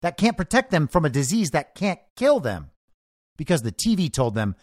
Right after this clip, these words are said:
they'd get in trouble if they didn't. So we might be completely wrong about all of it, or they might be completely wrong about all of it.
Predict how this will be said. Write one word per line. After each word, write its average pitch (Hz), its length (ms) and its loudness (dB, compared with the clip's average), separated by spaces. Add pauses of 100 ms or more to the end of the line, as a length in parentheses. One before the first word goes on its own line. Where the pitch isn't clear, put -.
(200)
they'd 95 160 -10
get 151 140 -2
in 120 60 -4
trouble 170 320 -2
if 135 120 -4
they 120 80 -2
didn't. 98 400 -2 (300)
So - 260 4
we 165 280 4
might 214 540 6
be 220 260 2
completely 185 800 0
wrong 165 640 2
about 135 460 0
all 226 260 6
of 98 140 0
it, 98 180 -4 (460)
or 180 840 4 (440)
they 123 400 2
might 131 340 4
be 117 280 -2
completely 117 500 -6
wrong 107 220 0
about 104 340 -2
all 95 260 -4
of 92 120 -8
it. 160 260 -2